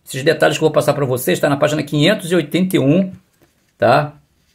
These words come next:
Uma moeda de dez réis, que não seja de bronze, ó, todas de dez réis.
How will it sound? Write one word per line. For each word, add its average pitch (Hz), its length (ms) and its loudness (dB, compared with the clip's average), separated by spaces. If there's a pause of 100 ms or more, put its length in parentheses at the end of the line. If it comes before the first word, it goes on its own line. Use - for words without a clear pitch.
(2000)
Uma 202 80 2
moeda 180 240 4
de 175 100 -2
dez 180 280 2
réis, 147 580 2 (1200)
que - 100 -8
não 220 180 2
seja 220 380 4
de 185 140 -2
bronze, 170 640 2
ó, - 120 -4 (200)
todas 214 360 4
de 160 240 -6
dez 139 360 2
réis. 117 500 0